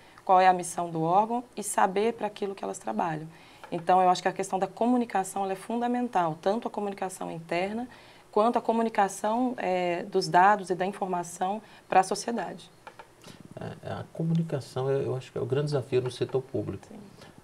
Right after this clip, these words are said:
Speaker 2: Porque a maioria das nossas atividades, elas estão compartilhadas de forma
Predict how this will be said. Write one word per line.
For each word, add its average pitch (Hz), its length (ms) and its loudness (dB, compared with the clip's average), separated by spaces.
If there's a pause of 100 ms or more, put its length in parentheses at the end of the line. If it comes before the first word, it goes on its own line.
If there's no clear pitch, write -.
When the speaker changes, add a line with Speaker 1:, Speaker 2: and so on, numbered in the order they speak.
(160)
Speaker 2:
Porque 113 640 0
a 107 80 0
maioria 131 380 2
das 123 200 2
nossas 113 280 -2
atividades, 202 640 4
elas 226 220 0
estão 214 480 -4
compartilhadas 110 840 0
de 107 60 -4
forma 110 520 2